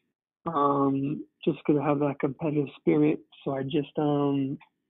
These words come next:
you know, got drawn to, to fitness. And it's just,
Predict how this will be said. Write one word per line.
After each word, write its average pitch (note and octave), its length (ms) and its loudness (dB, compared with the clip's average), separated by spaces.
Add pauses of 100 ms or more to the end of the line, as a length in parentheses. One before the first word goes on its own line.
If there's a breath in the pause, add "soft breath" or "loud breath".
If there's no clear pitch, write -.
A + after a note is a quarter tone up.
(300)
you D#3 100 -4
know, C#3+ 60 -2
got C3+ 200 -2
drawn C#3+ 420 4
to, C#3 520 2 (140)
to - 80 -10 (100)
fitness. D#3+ 380 0 (1040)
And D#3 180 0
it's D3 180 -2
just, D#3 220 0